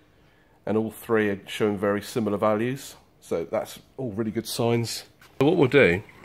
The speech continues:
we'll wire this in star first. So if you, if you notice, every cable is labelled A one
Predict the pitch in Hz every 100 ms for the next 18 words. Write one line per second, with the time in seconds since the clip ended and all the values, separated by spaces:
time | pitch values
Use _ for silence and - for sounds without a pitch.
0 | - - _ - 120 147 143 139 - 117
1 | - 135 117 - - 71 - - - -
2 | - - _ - - _ - _ - 113
3 | 147 139 - 127 120 113 95 110 - -
4 | - _ _ _ _ - 135 120 131 120
5 | 113 - 123 101 101 120 - 110 117 117
6 | 113 113 - - 139 110 104 123